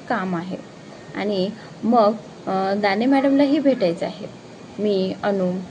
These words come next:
सोबत बोलू, अ, घेते तिला. तिला सोबत, अ, तिच्यासोबतच येईल." "ठीक आहे. तिचं नाही जमलं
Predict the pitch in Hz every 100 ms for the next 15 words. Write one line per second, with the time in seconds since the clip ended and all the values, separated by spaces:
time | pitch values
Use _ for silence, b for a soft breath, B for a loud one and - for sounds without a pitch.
0 | B B - - 226 262 240 254 196 -
1 | - - - - - - - 190 190 226
2 | 220 180 190 170 - - - 247 247 294
3 | 262 214 220 226 - - - - 185 185
4 | 180 180 226 269 269 220 214 233 226 180
5 | 151 - - - - - 247 175 185 -
6 | - - - - - - - 190 220 196
7 | 247 214 202 214 220 180 175